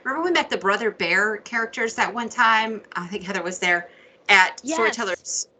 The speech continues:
Speaker 1: Cafe, and there, you can't meet those anywhere. Now, Brother Bear wasn't super popular, but, you know,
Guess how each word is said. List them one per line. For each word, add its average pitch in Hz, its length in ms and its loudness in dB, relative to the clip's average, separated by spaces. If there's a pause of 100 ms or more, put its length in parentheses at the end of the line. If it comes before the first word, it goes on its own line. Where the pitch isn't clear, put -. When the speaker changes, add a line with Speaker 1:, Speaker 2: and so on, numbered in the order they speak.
(200)
Speaker 1:
Cafe, 226 480 2
and 196 120 -2
there, 247 240 0
you 233 120 -10
can't 233 200 -8
meet 294 200 -6
those 143 240 -10
anywhere. 117 260 -12
Now, 202 300 0
Brother 233 200 -6
Bear 180 160 -6
wasn't 175 240 -12
super 147 220 -14
popular, 147 480 -4
but, 135 260 -6 (280)
you 285 100 -4
know, 220 80 0